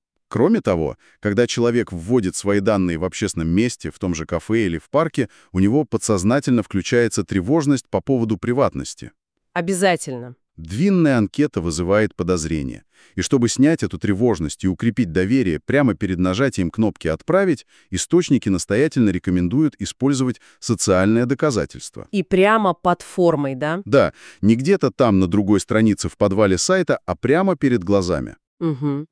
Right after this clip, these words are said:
Speaker 2: В момент принятия решения человеку нужно подтверждение от социума, что он делает правильный выбор.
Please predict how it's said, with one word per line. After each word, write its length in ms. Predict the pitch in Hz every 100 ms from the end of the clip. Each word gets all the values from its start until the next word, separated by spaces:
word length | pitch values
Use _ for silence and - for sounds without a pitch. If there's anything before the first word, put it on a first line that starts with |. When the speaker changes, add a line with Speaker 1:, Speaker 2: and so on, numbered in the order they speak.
| -
Speaker 2:
В 120 | 156
момент 360 | 208 233 262 -
принятия 520 | 185 196 214 - 180
решения 560 | 180 - 285 330 196 131
человеку 440 | 180 190 247 -
нужно 300 | 196 240 196
подтверждение 1000 | - 202 - 160 185 156 151 226 277 226
от 200 | - 175
социума, 560 | - 247 240 - 143 131
что 220 | - 180
он 100 | 170
делает 380 | 156 254 262 -
правильный 420 | 196 202 220 233
выбор. 380 | 226 180 127